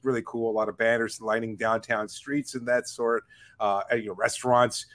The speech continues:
kind of welcoming everybody there because they know everybody's in town for the enshrinement, hotels similarly, uh, just a lot going on. So there's just this buzz, you know, a lot of fans walking streets, people in jerseys that I'm sure you probably wouldn't see, uh, you know, carrying shoes and basketballs and other memorabilia as they're looking around. You know, they have this press conference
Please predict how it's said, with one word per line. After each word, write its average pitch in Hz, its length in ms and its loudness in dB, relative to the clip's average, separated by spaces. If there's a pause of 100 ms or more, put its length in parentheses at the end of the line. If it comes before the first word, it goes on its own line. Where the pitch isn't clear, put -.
(180)
kind 135 120 2
of 107 180 -6
welcoming 131 500 4
everybody 123 400 4
there 120 180 2
because 139 240 2
they 175 100 6
know 120 240 4
everybody's 117 400 -2
in 113 100 -6
town 117 280 6
for 113 120 -4
the 107 140 -4
enshrinement, 139 480 4
hotels 139 560 4
similarly, 135 640 2 (320)
uh, 147 140 6
just - 160 -2
a 170 40 4
lot 139 240 10
going 127 240 2
on. 131 120 6
So 165 100 -6
there's 208 180 6
just - 240 -4
this 117 180 -2
buzz, 127 580 8
you 123 60 -4
know, 104 100 0
a - 20 2
lot 107 160 2
of - 100 -10
fans 139 380 2
walking 120 380 4
streets, 127 500 -4 (320)
people 151 360 2
in 117 100 0
jerseys 131 560 6
that 117 100 0
I'm 107 80 -4
sure 127 180 -4
you 113 100 -4
probably 120 280 2
wouldn't 107 380 -6
see, 160 480 -2 (320)
uh, 113 320 6
you 135 80 -4
know, 95 80 -6
carrying 123 320 2
shoes 165 400 2
and 117 100 -6
basketballs 127 560 0
and 110 80 -6
other 117 140 2
memorabilia 123 640 2
as 117 180 4
they're 113 80 -4
looking 120 280 -6
around. 117 300 0
You 113 60 -2
know, 104 60 -4
they 101 120 -8
have 120 180 4
this 104 140 -14
press 139 240 4
conference 113 540 0